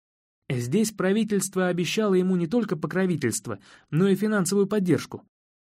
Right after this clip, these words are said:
«Любопытно», протянул я.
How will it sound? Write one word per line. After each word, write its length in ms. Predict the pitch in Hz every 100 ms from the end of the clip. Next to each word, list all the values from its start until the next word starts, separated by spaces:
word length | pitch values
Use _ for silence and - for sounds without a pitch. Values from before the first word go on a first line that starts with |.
| _ _ _ _ _ -
«Любопытно», 1160 | 104 113 98 147 180 151 110 98 107 101 101 _ _ _ _ _ _
протянул 600 | 156 143 - 117 127 196
я. 360 | 170 156 101